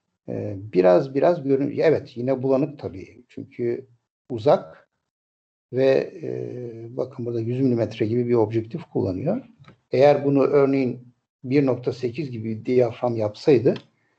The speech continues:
binalar tanınmayacak ölçüde bulanık olacaktı. Alan derinliği azalacağı için. Yine bir ürün çalışması. Bunlar tabii dediğim gibi biraz gastronomiye dönük,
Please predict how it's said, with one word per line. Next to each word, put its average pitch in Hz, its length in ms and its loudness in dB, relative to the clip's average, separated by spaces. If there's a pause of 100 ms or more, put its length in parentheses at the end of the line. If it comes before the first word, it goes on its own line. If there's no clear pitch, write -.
(440)
binalar 135 500 4
tanınmayacak 123 640 0
ölçüde 107 500 -4
bulanık 117 380 -6
olacaktı. 98 560 -8
Alan 113 280 -2
derinliği 110 400 -4
azalacağı 117 600 -2
için. - 300 -8 (2000)
Yine 196 240 6
bir 147 320 4
ürün 123 240 2
çalışması. 117 640 -2
Bunlar 220 360 4
tabii 180 280 0
dediğim 185 240 6
gibi 131 200 2
biraz 139 240 4
gastronomiye 151 960 2
dönük, 110 480 -4